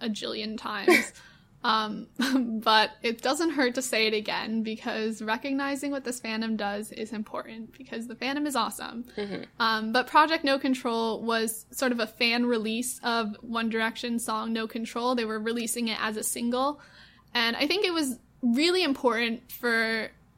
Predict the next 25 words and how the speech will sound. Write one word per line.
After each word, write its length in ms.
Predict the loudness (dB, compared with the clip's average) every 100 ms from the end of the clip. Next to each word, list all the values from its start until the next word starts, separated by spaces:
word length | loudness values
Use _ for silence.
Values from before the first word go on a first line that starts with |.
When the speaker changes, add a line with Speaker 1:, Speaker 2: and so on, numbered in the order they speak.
| _ -2
Speaker 1:
uh, 480 | 0 0 -2 -8 -16 _
this 320 | -2 2 2 4
song 300 | 2 2 -2
especially 480 | -2 -2 0 0
because 480 | 0 0 0 0 0 -6 -20 -14 0
this 160 | 0 2
had 120 | 2
sort 220 | 4 6
of 140 | 4
just 260 | 2 0 0
come 240 | 0 2
after 560 | 4 2 0 0 0 0 0
Naughty 360 | 2 2 0
Boy, 440 | 0 0 2 0 0
who 520 | 0 2 2 0 -4 -12 -20 -20 -20 _ _ -6
is 400 | -4 -4 -8 -8
this 260 | -6 -6
D 240 | -6 -4 0
J 160 | 0
producer 420 | 0 -2 -4 -4
guy 280 | 0 4 4
that, 300 | 2 0 -2 -8 -20 -20 -18 -16 -16 -18 -12 -8 -6 -6
I 120 | -6
don't 160 | -6 -8
know. 180 | -8